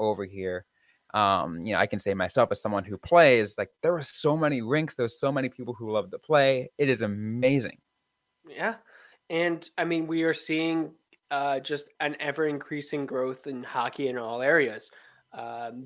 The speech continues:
Speaker 2: the Kachinas program is showing, like, girls hockey can survive and grow. Uh, friend of the show, Lindsay Fry, um, is going to, you know, is heavily involved in that. Uh, I saw in the press release she is also going to be doing something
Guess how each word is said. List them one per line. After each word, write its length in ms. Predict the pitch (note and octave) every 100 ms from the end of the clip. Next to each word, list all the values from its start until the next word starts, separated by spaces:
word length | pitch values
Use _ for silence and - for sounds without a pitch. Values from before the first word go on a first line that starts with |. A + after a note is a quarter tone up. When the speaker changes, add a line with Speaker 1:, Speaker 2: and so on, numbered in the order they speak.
| C3
Speaker 2:
the 480 | C3+ C3 B2 B2 -
Kachinas 480 | - - D3 D3 -
program 560 | D3+ C#3+ D3 D3+ E3+ F3+
is 220 | C#3+ C3
showing, 480 | - C3+ C3 C3 C3
like, 240 | A#2 A2+
girls 300 | - B2 B2
hockey 640 | C#3+ B2 - C3+ C3+ C3+ _ _ _ _ -
can 340 | - C#3+ C#3+
survive 540 | - C#3+ B2+ B2 C3+
and 160 | C#3 C3
grow. 340 | B2 A#2+ C3+
Uh, 380 | D3 D3 C3+ A#2+ - _ _ _
friend 240 | - C#3+ C3+
of 100 | C#3
the 60 |
show, 300 | C3+ - C#3
Lindsay 360 | C#3+ C#3 C3 C3
Fry, 540 | - A#2+ B2 C#3 F3 - -
um, 380 | C#3 B2+ B2 C3+ -
is 180 | C#3
going 300 | - D3 C#3+
to, 260 | C3+ C#3+ C3 C#3+ _ -
you 100 | C3+
know, 140 | A2+ -
is 120 | C3+
heavily 260 | D3+ D3 D3
involved 300 | C#3 C3+ C3
in 80 |
that. 300 | A#2+ B2 F#3+ - - - - -
Uh, 180 | B2 C3+
I 100 | C3
saw 180 | - C#3
in 80 |
the 180 | C3+ B2+ -
press 280 | - C3+ -
release 240 | C3 C3+
she 240 | C3+ - C3+
is 140 | C3+
also 280 | C#3 C3+ C#3
going 220 | C3 C3+
to 80 | C3
be 80 | C3+
doing 300 | C3 C3+ C3+
something 560 | - B2+ - C#3 C3+